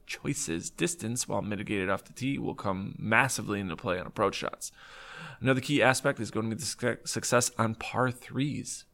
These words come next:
Both winners through all four rounds failed to be penalized on any of the par threes.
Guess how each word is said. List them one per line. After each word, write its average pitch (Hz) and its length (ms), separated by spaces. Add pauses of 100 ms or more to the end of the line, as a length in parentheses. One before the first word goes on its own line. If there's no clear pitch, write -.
Both 170 240
winners 123 380
through - 160
all 117 200
four 117 280
rounds 110 360
failed 151 600
to 117 60
be 117 140
penalized 101 580
on 101 220
any 143 240
of 110 60
the - 80
par 196 240
threes. 117 400